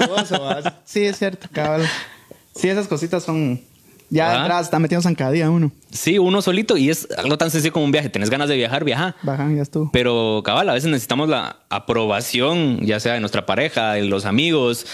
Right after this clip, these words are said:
Speaker 2: Eh, "Mucha, juntémonos en mi casa", o donde quieran.
Speaker 1: Sí, es, y es cierto que, el, que, que es como pesa eso, que siempre lo hemos hablado, que la, la, el valor que uno le da a la opinión de la, de la gente. O sea, está bien que, pues, tomar en serio la opinión de la gente cuando es alguien que, que vos respetás mucho o,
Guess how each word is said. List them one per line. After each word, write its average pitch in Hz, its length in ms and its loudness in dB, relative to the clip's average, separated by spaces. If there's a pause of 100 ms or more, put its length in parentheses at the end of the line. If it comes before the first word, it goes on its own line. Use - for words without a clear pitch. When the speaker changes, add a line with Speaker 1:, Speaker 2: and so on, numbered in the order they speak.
(220)
Speaker 2:
Eh, 110 300 0
"Mucha, 151 360 0
juntémonos 196 460 2
en 160 100 0
mi 139 80 0
casa", 202 380 0 (160)
o 131 240 2
donde 123 220 2
quieran. 156 360 0 (720)
Speaker 1:
Sí, 240 420 2
es, 226 180 0 (800)
y 160 60 2
es 165 80 -2
cierto 240 340 0
que, 165 80 -2
el, 143 200 -2
que, 156 180 -2
que - 120 -2
es 170 100 -4
como 202 240 0
pesa 240 320 0
eso, 226 160 0
que 165 80 0
siempre 190 220 0
lo 208 40 0
hemos 220 160 0
hablado, 185 340 0
que - 80 -2
la, 139 340 0
la, 135 220 -2
el 147 200 0
valor 139 340 2
que 208 80 0
uno 208 140 2
le 185 100 4
da 139 80 2
a 165 40 0
la 190 60 2
opinión 156 320 0
de 190 120 2
la, 139 280 -2
de 135 140 -2
la 117 120 0
gente. 185 200 0
O 170 40 0
sea, 220 120 2
está 240 220 0
bien 269 420 2 (600)
que, - 400 -2 (600)
pues, 165 180 0
tomar 160 340 4
en 196 100 2
serio 202 240 2
la 208 80 4
opinión 156 200 2
de 185 80 2
la 170 60 2
gente 156 220 0
cuando 139 180 0
es 135 100 -2
alguien 170 300 2
que, 131 300 -2
que 139 80 0
vos 123 140 0
respetás 151 360 0
mucho 151 480 2
o, 147 140 -2